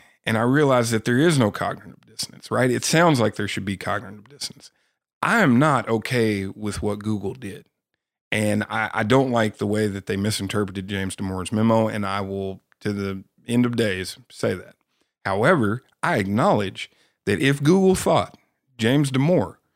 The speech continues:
presented a risk to their company,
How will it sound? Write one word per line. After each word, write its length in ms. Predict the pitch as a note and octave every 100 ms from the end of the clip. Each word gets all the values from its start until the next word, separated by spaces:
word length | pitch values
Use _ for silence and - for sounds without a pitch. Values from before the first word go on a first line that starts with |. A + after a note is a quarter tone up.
| _ -
presented 480 | B2 A#2 C#3+ E3 D#3+
a 60 |
risk 560 | D#3+ E3 D3 - - - _ _ _ _ -
to 480 | - C#3 C3+ C3+ B2+ _ _ A2+
their 200 | A2+ C#3
company, 520 | F#3 D#3+ C#3 F#2 -